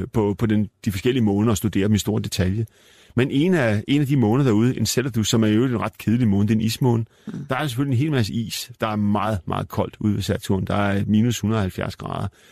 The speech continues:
Speaker 1: Så den her, øh, is, den, øh, ligger bare på sådan en måne og, og, og gør i øvrigt ikke andet væsen af sig, tænker man. Så når man kommer tættere på, så ser man, der er striber og streger på det her sådan, øh, væsen. Det vil sige, der må foregå et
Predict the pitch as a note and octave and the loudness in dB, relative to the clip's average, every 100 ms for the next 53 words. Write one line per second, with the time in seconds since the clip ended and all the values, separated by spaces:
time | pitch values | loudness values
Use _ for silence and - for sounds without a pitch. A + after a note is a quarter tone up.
0 | - - A2+ B2 D3+ A2+ - A2 G#2 - | -20 -4 0 2 2 0 -2 -2 0 -2
1 | B2+ - C#3 B2+ A2 C3 C#3+ B2 A2 G#2+ | -6 -2 2 2 2 2 2 -2 -2 0
2 | G2+ G2 A#2 E3+ C#3+ A#2 - G#2+ - G#2 | 2 4 4 2 0 -2 -2 -4 -4 -2
3 | A2 A#2 G#2+ A2+ G#2+ G2 A2+ G2 G2 G#2+ | 2 4 4 2 0 0 0 0 0 -2
4 | G2 A#2 - - A2 A#2 G#2 G2+ - - | 0 -2 -4 -2 0 2 0 -2 -8 -20
5 | - - _ - C#3+ F3+ E3 C#3+ - C#3+ | -20 -20 _ -2 2 2 2 0 0 0
6 | D#3+ A#2+ B2 B2+ C#3 C#3 B2+ A#2+ - G#2+ | 0 -2 -2 -2 0 0 0 0 0 2
7 | C3+ D#3 - G2 A2+ A#2+ A2 A2+ A2 G#2+ | 4 2 0 -2 -2 0 0 -2 -2 -2
8 | G#2+ G2 G2+ - - _ - A2+ A2+ A#2 | 0 2 0 -4 -16 _ -2 -2 0 0
9 | A2+ B2 C#3+ B2 - A#2+ C#3+ C3+ A2 | 0 0 0 0 0 -2 -2 -2 -4